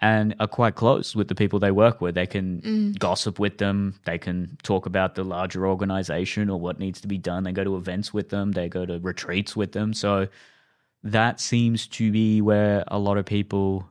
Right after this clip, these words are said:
Speaker 1: uh,
Speaker 2: Mm.
Speaker 1: generate their, uh, uh, uh, an important relationship for them. And, and
Speaker 2: Yeah.
Speaker 1: in some situations, they prioritize that relationship over their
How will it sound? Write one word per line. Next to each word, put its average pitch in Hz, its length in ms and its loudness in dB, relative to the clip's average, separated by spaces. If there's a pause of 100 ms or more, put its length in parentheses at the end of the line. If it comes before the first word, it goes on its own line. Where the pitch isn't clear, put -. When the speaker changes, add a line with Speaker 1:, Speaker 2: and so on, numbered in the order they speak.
(640)
Speaker 1:
uh, 95 640 -4
Speaker 2:
Mm. 92 80 -10 (840)
Speaker 1:
generate 107 580 2
their, 101 440 2 (1000)
uh, - 20 4
uh, - 340 2 (180)
uh, 117 140 2 (220)
an 123 140 2
important 113 560 2
relationship 110 600 0
for 92 160 -2
them. 78 200 -8 (240)
And, 127 300 2
and 143 100 4
Speaker 2:
Yeah. 151 140 -2
Speaker 1:
in 156 140 2
some 160 220 4
situations, 110 580 0
they 113 120 2
prioritize 113 560 2
that 113 180 2
relationship 104 640 -4
over 117 340 2
their 120 540 2